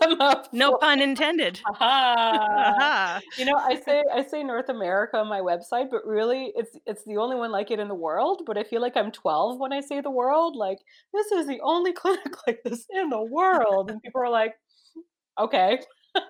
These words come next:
Speaker 1: So
Speaker 2: Well,
Speaker 1: North
Speaker 2: that was my
Speaker 1: America.
Speaker 2: next question, which,
Speaker 1: Mm-hmm.
Speaker 2: which was, um, I'm actually surprised, I have to admit. Uh, why is it the, the first one in the world?
Speaker 1: Um, you know, it's, i-, it's, I,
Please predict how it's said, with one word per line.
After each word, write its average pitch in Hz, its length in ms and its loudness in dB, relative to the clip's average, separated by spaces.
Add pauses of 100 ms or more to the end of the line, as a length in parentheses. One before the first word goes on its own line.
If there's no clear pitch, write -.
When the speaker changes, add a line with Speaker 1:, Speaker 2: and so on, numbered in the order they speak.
(360)
Speaker 1:
So 392 80 0
Speaker 2:
Well, 370 160 4
Speaker 1:
North 359 140 6
Speaker 2:
that 508 140 4
was 427 220 2
my 311 80 0
Speaker 1:
America. 294 80 0
Speaker 2:
next 294 320 -4
question, 214 720 -6
which, 240 140 -6
Speaker 1:
Mm-hmm. 269 140 -4
Speaker 2:
which 254 220 -4
was, 226 460 -2
um, 226 500 -2 (260)
I'm 226 260 -2
actually 208 340 -6
surprised, 302 640 -6
I 190 60 -4
have 180 240 -4
to 196 100 -6
admit. 226 460 -4 (380)
Uh, 190 440 0
why 247 360 0
is 311 300 -2
it 254 140 -6
the, 233 260 -2
the 220 240 -6
first - 340 -6
one 233 160 -4
in 226 80 -6
the 220 80 -6
world? 247 380 -6 (1500)
Speaker 1:
Um, 415 300 4 (1500)
you 294 160 -4
know, 381 220 0
it's, - 200 -4 (200)
i-, 320 240 2
it's, 294 240 -6 (180)
I, 311 300 -4